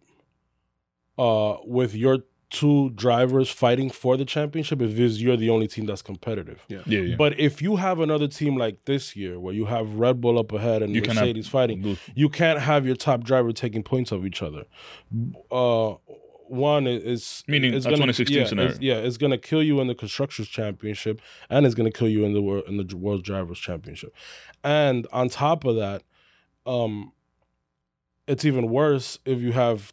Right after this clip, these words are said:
Speaker 1: three teams involved, which you, you see the, you see right now you have Red Bull and, um, Red Bull and Mercedes up on top, but, um,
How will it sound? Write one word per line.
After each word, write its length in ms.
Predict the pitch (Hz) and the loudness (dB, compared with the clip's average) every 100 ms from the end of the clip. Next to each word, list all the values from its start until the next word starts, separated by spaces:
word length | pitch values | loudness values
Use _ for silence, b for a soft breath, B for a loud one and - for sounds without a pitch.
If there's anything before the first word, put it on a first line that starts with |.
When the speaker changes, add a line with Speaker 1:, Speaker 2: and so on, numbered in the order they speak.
| - | 0
Speaker 1:
three 200 | 147 147 | 0 0
teams 320 | 131 104 98 | -2 -4 -4
involved, 600 | 95 90 85 76 - - - - _ | -6 -8 -10 -12 -18 -20 -20 -20 _
which 520 | - 107 98 - - - _ - | 4 4 4 -2 -6 -10 _ -2
you, 280 | 120 123 - | 2 2 0
you 200 | 127 139 | -2 -2
see 400 | - - 151 147 | -2 -2 2 2
the, 220 | 127 123 | 2 -2
you 180 | 113 143 | 0 -2
see 380 | 147 151 156 143 B B B | 0 0 0 0 B B B
right 180 | 123 135 | -2 0
now 280 | 135 160 147 | 2 2 2
you 120 | 127 | 2
have 220 | 135 123 120 | 2 0 0
Red 200 | 131 120 | -2 0
Bull 280 | 127 117 - | -2 -2 -4
and, 320 | 117 113 110 | -4 -2 -2
um, 440 | 104 104 98 95 _ _ _ | -4 -4 -6 -10 _ _ _
Red 220 | 120 123 | -2 0
Bull 160 | 117 117 | 2 2
and 80 | 113 | 4
Mercedes 560 | 110 - 147 139 110 - | 2 2 2 2 0 -2
up 200 | 127 120 | -2 -2
on 100 | 113 | -2
top, 380 | - 135 107 _ B B B | 0 0 0 _ B B B
but, 320 | 110 104 98 _ - | -2 -2 -4 _ -6
um, 400 | 104 98 92 | -4 -4 -6